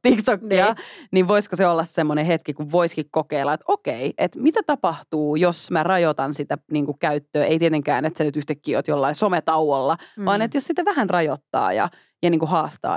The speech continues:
Speaker 1: itseään.
Speaker 2: Joo, ehdottomasti. Nämä sometauothan on sillään hyviä, että jos lähtee niinku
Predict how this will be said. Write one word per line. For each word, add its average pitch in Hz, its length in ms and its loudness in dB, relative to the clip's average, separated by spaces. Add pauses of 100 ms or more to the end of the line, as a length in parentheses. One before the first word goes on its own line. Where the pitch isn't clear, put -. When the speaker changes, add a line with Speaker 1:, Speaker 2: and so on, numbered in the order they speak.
Speaker 1:
itseään. - 680 -6
Speaker 2:
Joo, 190 420 0
ehdottomasti. 165 640 -6 (320)
Nämä 185 100 0
sometauothan 180 680 0
on 156 80 -4
sillään 220 440 2
hyviä, 165 320 0
että 139 160 -6
jos 156 240 -8
lähtee 190 340 -6
niinku 180 160 -10